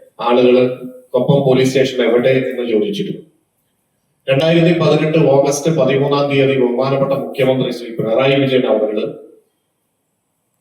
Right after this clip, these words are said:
പോലീസ് സ്റ്റേഷൻ ഉദ്ഘാടനം ചെയ്തുകൊണ്ട് ആ പോലീസ് സ്റ്റേഷൻ നമുക്ക് യാഥാർത്ഥ്യമാക്കാൻ കഴിയും. നല്ലൊരു ടീം അന്ന് തന്നെ കൊപ്പം പോലീസ് സ്റ്റേഷനിൽ ഉണ്ടായിരുന്നുകൊണ്ട്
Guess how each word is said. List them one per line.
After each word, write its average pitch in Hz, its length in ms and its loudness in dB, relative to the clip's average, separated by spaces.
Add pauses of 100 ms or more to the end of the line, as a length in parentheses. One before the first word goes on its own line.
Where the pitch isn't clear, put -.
(320)
പോലീസ് 160 280 2
സ്റ്റേഷൻ 160 380 0
ഉദ്ഘാടനം 147 520 0 (100)
ചെയ്തുകൊണ്ട് 123 440 2 (180)
ആ 131 60 0 (100)
പോലീസ് 123 300 0
സ്റ്റേഷൻ 131 340 0
നമുക്ക് 117 300 -6
യാഥാർത്ഥ്യമാക്കാൻ 107 720 -4
കഴിയും. 82 240 -6 (1000)
നല്ലൊരു 170 400 4 (100)
ടീം 151 240 4 (680)
അന്ന് 135 240 2
തന്നെ 135 260 2 (580)
കൊപ്പം 131 300 0
പോലീസ് 127 240 4
സ്റ്റേഷനിൽ 123 420 -2
ഉണ്ടായിരുന്നുകൊണ്ട് 113 720 0